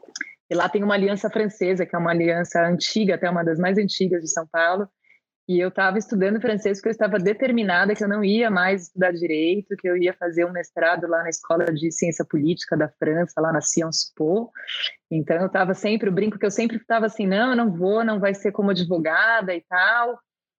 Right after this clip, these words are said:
vou estudar pra fazer esse mestrado lá na Sciences Po", e aí aparece essa, essa conversa com esse professor,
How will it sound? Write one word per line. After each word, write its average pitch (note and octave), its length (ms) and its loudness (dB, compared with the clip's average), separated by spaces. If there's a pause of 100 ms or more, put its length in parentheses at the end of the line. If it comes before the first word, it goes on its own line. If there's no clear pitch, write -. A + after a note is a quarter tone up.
(100)
vou G3+ 640 0
estudar G3 480 0
pra G3+ 140 -2
fazer F#3 260 0
esse F#3+ 180 -2
mestrado F3+ 500 0
lá F3 140 2
na F3+ 100 0
Sciences E3+ 400 -2
Po", G3+ 240 0
e A3+ 140 2
aí F3+ 220 4
aparece F#3+ 560 2
essa, F3 180 -2 (240)
essa E3+ 160 -2
conversa E3+ 720 0
com E3+ 160 -2
esse E3 180 -2
professor, F3 760 0